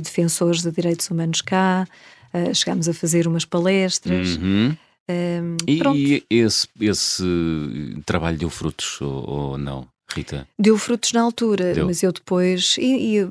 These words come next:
Speaker 1: pronto, a organização ainda esteve aqui
Speaker 2: Demora,
Speaker 1: durante
Speaker 2: são
Speaker 1: algum
Speaker 2: coisas que demoram
Speaker 1: tempo.
Speaker 2: muito tempo, não é? Ganhar consciência dos problemas de terceiros.
Speaker 1: Sim,
Speaker 2: Hum.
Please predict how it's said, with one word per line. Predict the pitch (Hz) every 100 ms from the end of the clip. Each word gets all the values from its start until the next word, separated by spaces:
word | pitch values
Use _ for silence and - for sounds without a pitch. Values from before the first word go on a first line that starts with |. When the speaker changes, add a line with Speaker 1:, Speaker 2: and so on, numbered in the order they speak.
| 202
Speaker 1:
pronto, | - 254 233
a |
organização | 185 196 202 196 190 208 202
ainda | 196 185
esteve | - 175
aqui | 170 -
Speaker 2:
Demora, | 117 113
Speaker 1:
durante | -
Speaker 2:
são | 135
Speaker 1:
algum |
Speaker 2:
coisas | 135 127
que |
demoram | 131 131
Speaker 1:
tempo. |
Speaker 2:
muito | 127 -
tempo, | - 117 82
não | 80 76
é? | 78
Ganhar | 90 92
consciência | - 104 - - 104 110 - 101 95
dos | 92 87
problemas | - 80 90 90 87
de | 82
terceiros. | 76 - - 87 92 - -
Speaker 1:
Sim, | - 90 - - - - 277 262 247
Speaker 2:
Hum. | 233